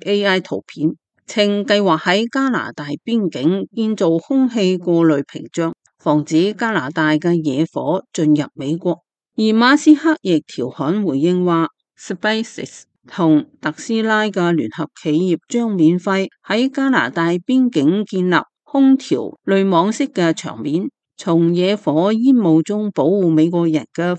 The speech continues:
呼吸健康。雖然呢個設想睇起嚟更似係一次搞怪，但對於環境災害嘅問題，確實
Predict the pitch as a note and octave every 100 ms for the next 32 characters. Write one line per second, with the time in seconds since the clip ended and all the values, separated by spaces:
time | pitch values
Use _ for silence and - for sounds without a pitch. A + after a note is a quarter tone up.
0 | - A3+ G3 A#3 - - C#3 - F#3 F#3
1 | _ _ _ - E4 D4+ C3+ G#3 B3 -
2 | - F3+ E3+ E3+ G3+ - - E3 D#3+ E3+
3 | D#3+ - _ - F3+ F3+ - E3 E3 F#3+
4 | G#3 - - E3+ D#3+ - E3 F3+ G3 F3+
5 | - _ _ - F#3 F3+ F#3 A#3 C4 A#3+
6 | C#3+ G#2+ - D3 F3 A3 A#3 A3+ A3+ -
7 | D#3 D3 E3+ E3 C#3+ B2+ - - _ _
8 | - - G3+ - D#3+